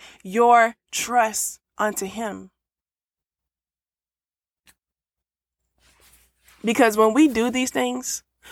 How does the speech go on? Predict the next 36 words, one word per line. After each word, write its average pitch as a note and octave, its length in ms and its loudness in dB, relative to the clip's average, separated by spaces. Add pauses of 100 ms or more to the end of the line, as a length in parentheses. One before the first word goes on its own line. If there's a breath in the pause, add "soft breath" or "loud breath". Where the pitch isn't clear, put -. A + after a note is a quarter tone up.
when A3 140 2
we C#4+ 120 6
trust - 460 0
God B3 240 4
and G#3 100 0
we A#3+ 100 0
believe G#3 400 -2
him A3+ 140 -4
and G3 100 -4
we A3 120 -6
get G#3+ 200 0
to G3+ 120 -4
know F#3+ 240 -2
him B3 300 -6 (460 loud breath)
and G#3+ 200 2
we C4 100 2
fight A#3 400 0
beyond A3 400 0
our, G3+ 240 4 (220 loud breath)
our G3+ 180 4
fears, A#3+ 640 -6 (800 soft breath)
because A#3 440 2
even D#4 360 4
though B3+ 380 4 (160 soft breath)
we B3+ 120 2
may B3 180 4
find A#3+ 300 4
ourselves A3+ 360 2
on G#3 160 0
a, G3+ 160 -2 (140)
a G3 140 0
strong A#3 540 0
track G#3+ 300 0
of G3 120 -8
trusting G#3 380 -8
God, G3+ 340 0